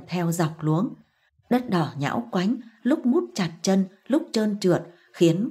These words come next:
cô vừa đi vừa ngã không biết bao nhiêu lần. Miệng cô nhạt thếch, một tia chớp lóe vào đúng lúc cành cà phê ra quả sớm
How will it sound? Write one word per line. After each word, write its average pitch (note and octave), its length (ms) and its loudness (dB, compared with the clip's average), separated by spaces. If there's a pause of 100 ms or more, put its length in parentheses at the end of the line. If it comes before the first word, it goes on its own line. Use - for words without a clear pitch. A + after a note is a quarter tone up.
cô G#3+ 140 0
vừa F3 200 2
đi D#3+ 300 2
vừa F3+ 300 0
ngã D#3 280 -2 (240)
không G3 180 0
biết B3 180 -4
bao E3 180 -2
nhiêu D3+ 200 0
lần. C#3+ 200 0 (680)
Miệng E3+ 380 4
cô G#3 120 2
nhạt F3+ 260 0 (100)
thếch, C4+ 160 -2 (420)
một G3 220 4
tia A3 220 0
chớp D4 220 0
lóe G3 320 0
vào E3+ 200 -2 (100)
đúng F3+ 240 2
lúc E4 280 2
cành D#3+ 160 0
cà D3+ 200 -2
phê F3+ 360 0 (220)
ra E3 360 0
quả D3+ 280 -2
sớm E3 380 -2